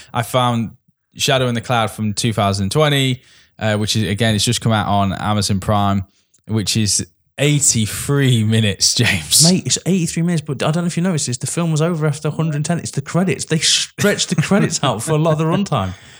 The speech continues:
Speaker 2: The, the film's barely an hour fifteen.
Speaker 1: <laughs> Yeah, it's, uh, directed by Roseanne Liang and stars Chloe Grace Moretz. Moretz? Moretz?
Speaker 2: Yeah,
Speaker 1: Moretz.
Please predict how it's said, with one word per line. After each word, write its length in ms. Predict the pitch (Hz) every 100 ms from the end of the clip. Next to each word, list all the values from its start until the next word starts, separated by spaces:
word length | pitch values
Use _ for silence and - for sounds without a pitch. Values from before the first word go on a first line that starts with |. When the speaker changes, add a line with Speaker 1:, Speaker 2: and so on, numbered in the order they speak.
| -
Speaker 2:
The, 100 | 269
the 180 | 254 269
film's 320 | 262 320 277
barely 340 | - 233 214 208
an 80 | 208
hour 200 | 208 196
fifteen. 720 | - 208 - 277 156 - -
Speaker 1:
<laughs> 60 | -
Yeah, 580 | 147 147 131 - 131 -
it's, 280 | 143 131 -
uh, 340 | 139 135 131
directed 300 | 123 143 135
by 480 | 127 117 113 110 98
Roseanne 500 | 101 117 107 110 104
Liang 400 | 107 113 120 117
and 420 | 110 113 107 107
stars 560 | 98 - 107 104 95 95
Chloe 400 | - 131 120 113
Grace 400 | 107 104 98 -
Moretz. 1040 | 104 101 101 101 - 101 107 107 - -
Moretz? 0 |
Moretz? 460 | - 175 220 - -
Speaker 2:
Yeah, 100 | 160
Speaker 1:
Moretz. 200 | 170 147